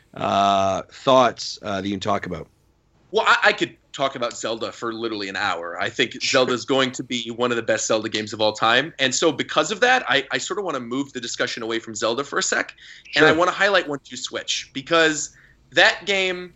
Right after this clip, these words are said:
Speaker 2: genuinely impressed me. Uh, when I saw that, that game in the trailer during the Nintendo Switch presentation, like, two weeks ago, I didn't even, like, upload my live reaction 'cause it was, like, nothing.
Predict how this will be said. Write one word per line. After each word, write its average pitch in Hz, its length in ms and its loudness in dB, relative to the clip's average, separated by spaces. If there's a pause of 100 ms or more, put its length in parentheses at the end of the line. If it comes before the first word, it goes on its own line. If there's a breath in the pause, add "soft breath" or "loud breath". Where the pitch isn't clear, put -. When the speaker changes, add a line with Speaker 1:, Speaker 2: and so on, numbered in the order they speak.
(140)
Speaker 2:
genuinely 143 840 -2
impressed 123 460 -6
me. 87 220 -18 (380 soft breath)
Uh, 127 240 4 (240)
when 175 140 6
I 226 100 8
saw 269 260 6
that, 233 260 4 (220)
that 180 200 2
game 123 400 -4 (120)
in 151 100 -4
the 175 80 -4
trailer 139 420 0
during 135 420 -4
the 127 360 -6 (240)
Nintendo 151 320 -2
Switch - 240 -2
presentation, 113 560 -2
like, 107 140 -6
two 147 140 -2
weeks 143 260 0
ago, 240 340 2 (540 loud breath)
I 175 100 8
didn't 202 160 2
even, 180 240 2
like, 147 220 2
upload 139 320 0
my 120 100 -2
live 117 240 0
reaction 110 560 -4
'cause 127 180 -6
it 135 80 -2
was, 127 140 -6
like, 120 240 2
nothing. 110 320 -2